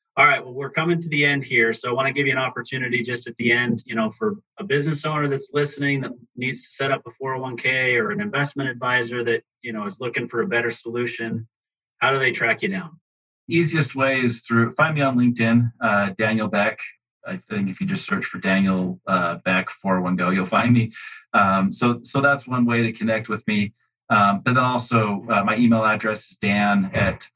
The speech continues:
Speaker 2: four oh one go dot com. And I think one of the best things, one of the best parts of my day is talking to small business owners. Um, I see a ton of compassion as they set up these four oh one K plans.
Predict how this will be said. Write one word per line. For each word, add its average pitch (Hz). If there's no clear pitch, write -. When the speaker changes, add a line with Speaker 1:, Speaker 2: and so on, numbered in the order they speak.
Speaker 2:
four 110
oh 104
one 101
go 101
dot 101
com. 98
And 98
I 110
think 113
one 110
of 104
the 95
best 101
things, 98
one 110
of 110
the 101
best 107
parts 104
of 95
my 95
day 95
is 87
talking 92
to 90
small 90
business 127
owners. 185
Um, 92
I 101
see 92
a 110
ton 107
of -
compassion 95
as 95
they 98
set 98
up 92
these 98
four 98
oh 92
one 92
K 95
plans. 92